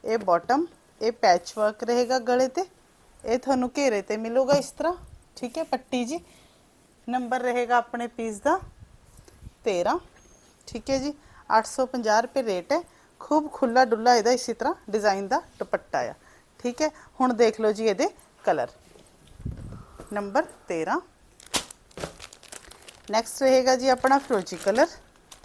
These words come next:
ਸੀ ਗ੍ਰੀਨ ਜਿਹਾ ਕਲਰ ਹੈ, ਨੰਬਰ ਚੌਦਾਂ, ਠੀਕ ਹੈ।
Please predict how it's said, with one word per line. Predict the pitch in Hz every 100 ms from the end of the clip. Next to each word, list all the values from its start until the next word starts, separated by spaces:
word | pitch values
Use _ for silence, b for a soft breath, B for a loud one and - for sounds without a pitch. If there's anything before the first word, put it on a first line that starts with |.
| _ - - - - - _ - - -
ਸੀ | - - 214
ਗ੍ਰੀਨ | 185 196 196
ਜਿਹਾ | 175 175
ਕਲਰ | 160 160 170
ਹੈ, | 208 202
ਨੰਬਰ | 196 190 294 - -
ਚੌਦਾਂ, | 185 160 254 - _ _ _ _ _ _ _ _ _ - - _ _ _ _ _ -
ਠੀਕ | 240
ਹੈ। | 214